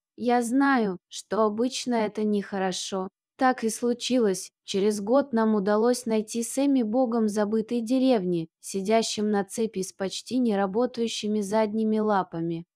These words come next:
Мне сам позвонил новый хозяин хаски,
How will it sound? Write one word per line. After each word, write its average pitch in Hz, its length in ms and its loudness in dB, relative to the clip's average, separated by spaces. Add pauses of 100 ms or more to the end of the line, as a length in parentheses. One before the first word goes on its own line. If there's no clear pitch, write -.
(180)
Мне 226 260 0
сам 302 400 2
позвонил 240 600 2
новый 254 340 2
хозяин 254 560 0
хаски, 226 640 -4